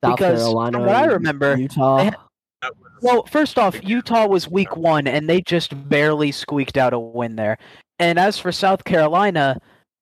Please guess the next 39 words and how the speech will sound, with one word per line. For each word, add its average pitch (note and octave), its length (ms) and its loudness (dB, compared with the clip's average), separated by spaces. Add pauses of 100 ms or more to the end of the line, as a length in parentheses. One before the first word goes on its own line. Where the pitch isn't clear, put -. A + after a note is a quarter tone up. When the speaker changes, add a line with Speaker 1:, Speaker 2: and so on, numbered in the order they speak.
(140)
Speaker 2:
I E3 100 2
mean, E3+ 320 -2 (340)
you're E3+ 180 0
still G3+ 300 0
playing E3 420 0 (140)
not D#3+ 300 0
the D3+ 100 0
greatest D3+ 560 0
team, D3 300 -2
and C#3+ 240 0
you're C3+ 160 2
at - 120 -4
home, A#2 540 -4
so C#3+ 260 -2
it - 80 -8
wasn't E3+ 420 0
the D3+ 100 -2
most D3 420 -2
impressive C#3 640 -2
win, C#3 220 0
but C3+ 240 -2
considering F3+ 540 -2
the E3+ 80 0
win D#3 140 -2
South C#3+ 220 0
Carolina C3 340 0
just B2+ 160 -10
got, B2+ 180 0
maybe C3+ 220 0
it A#2+ 100 0
wasn't B2 260 -2
all G2+ 120 -2
bad. F2 300 -12 (440)
But F3+ 220 0
what's G#3 320 -2
shocking G#3+ 640 0
to D3+ 60 -2
me C#3+ 460 -2 (480)
is C#3 600 -2